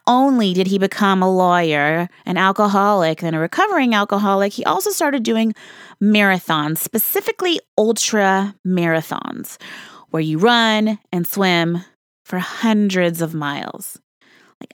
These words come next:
Iron Man, et cetera. These are called ultra marathoners.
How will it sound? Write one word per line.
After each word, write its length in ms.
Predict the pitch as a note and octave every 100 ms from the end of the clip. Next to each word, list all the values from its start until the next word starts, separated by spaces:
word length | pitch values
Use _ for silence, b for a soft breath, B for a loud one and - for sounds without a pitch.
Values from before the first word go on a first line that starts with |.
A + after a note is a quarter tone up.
| -
Iron 420 | F3+ F3+ F3+ F3
Man, 600 | E3+ D#3+ E3 D#3+ D#3+ D#3
et 120 | D#3+ -
cetera. 440 | - - - G#1+ - B B B B B B -
These 160 | G#3+
are 60 | G3+
called 300 | - F#3+ F3+ _ G3+
ultra 800 | G3+ G3 - G3 F3 E3+ F3 -
marathoners. 1000 | E3 D#3 D3 D3+ - - - - - -